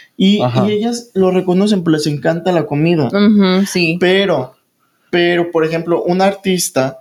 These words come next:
Speaker 2: Ajá.
Speaker 1: este, que se hace un procedimiento quirúrgico, pues vive de esto, ¿no?
Speaker 3: Sí.
Speaker 1: Vive de cuidarse, de su imagen, de todo eso. Entonces, para, a veces para ellos es más difícil y tienen que mantener una dieta.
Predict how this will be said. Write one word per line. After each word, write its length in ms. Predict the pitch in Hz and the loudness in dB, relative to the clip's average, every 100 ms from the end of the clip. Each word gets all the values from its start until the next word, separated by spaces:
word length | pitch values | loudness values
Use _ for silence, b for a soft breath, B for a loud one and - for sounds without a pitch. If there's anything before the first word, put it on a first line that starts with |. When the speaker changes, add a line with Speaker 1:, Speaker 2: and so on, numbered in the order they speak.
| b b | b b
Speaker 2:
Ajá. 220 | - 123 117 | -4 -2 0
Speaker 1:
este, 480 | 170 170 - 170 - | -2 -2 -6 -8 -6
que 100 | 165 | -4
se 140 | 160 165 | 0 0
hace 440 | 160 - 175 170 - | 0 0 0 0 -2
un 160 | 156 | -2
procedimiento 760 | 156 180 170 156 151 147 147 156 | 0 0 0 0 0 0 -4 -4
quirúrgico, 480 | 156 147 147 165 165 B B - | 0 -2 -2 -6 -6 B B -2
pues 180 | 190 180 | 0 2
vive 280 | 220 262 | 2 2
de 240 | 185 175 202 | 2 2 0
esto, 320 | 320 - 147 | 0 -2 0
¿no? 240 | 139 143 185 | 0 0 0
Speaker 3:
Sí. 480 | 196 190 180 202 170 | 0 2 2 0 0
Speaker 1:
Vive 220 | 175 208 | 2 2
de 160 | 208 208 | 0 -2
cuidarse, 480 | 170 156 156 170 | 0 2 2 0
de 100 | 170 | -2
su 140 | 156 147 | -2 -2
imagen, 440 | 143 147 147 165 | 0 0 0 -2
de 80 | 151 | -2
todo 280 | 151 151 156 | 0 2 2
eso. 220 | 151 170 - B B | 0 -2 -8 B B
Entonces, 320 | - 165 175 175 | -4 -2 -2 0
para, 160 | 175 | 2
a 20 | 151 | 2
veces 200 | 147 165 | -2 -2
para 220 | 160 147 | 0 0
ellos 160 | 147 156 | 0 -2
es 100 | 151 | 0
más 160 | 151 | 0
difícil 380 | 139 135 202 160 | -2 0 0 2
y 60 | 123 | 0
tienen 280 | 135 135 156 | 0 0 0
que 100 | 156 | -2
mantener 440 | 151 147 135 135 | -2 -2 0 0
una 180 | 131 127 | 2 2
dieta. 320 | 147 147 127 | 0 -2 -4